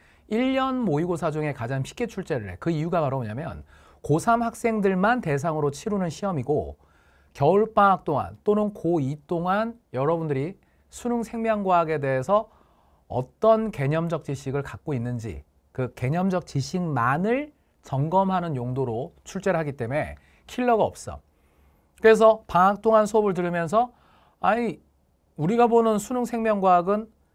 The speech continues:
삼십 분에 스무 문제를 푸는 게 쉽지 않다고들 하는데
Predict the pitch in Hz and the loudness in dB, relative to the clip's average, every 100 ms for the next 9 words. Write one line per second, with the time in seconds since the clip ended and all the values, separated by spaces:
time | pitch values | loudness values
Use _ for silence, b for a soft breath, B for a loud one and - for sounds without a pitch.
0 | _ _ _ - 247 240 - 220 214 208 | _ _ _ -4 -2 -2 -4 0 0 -2
1 | 254 240 214 196 196 190 180 185 190 - | -4 -2 0 -2 -2 -6 -4 -4 -6 -4
2 | 226 123 - 180 170 156 147 131 131 190 | -2 -2 -4 -4 -2 -2 -2 -4 -2 -4
3 | 226 | -4